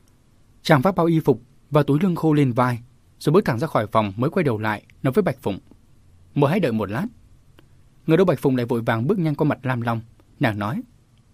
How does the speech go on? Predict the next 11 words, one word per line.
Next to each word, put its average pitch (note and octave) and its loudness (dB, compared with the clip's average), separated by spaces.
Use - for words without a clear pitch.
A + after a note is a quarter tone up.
"Muội D#3 4
hiểu C#3+ 2
rõ C#3+ -2
tính D3 -2
khí D#3+ -2
của C#3+ -2
lão, G#2+ -4
để C#3 2
muội C3 0
đi A#2 0
trước." A3 -2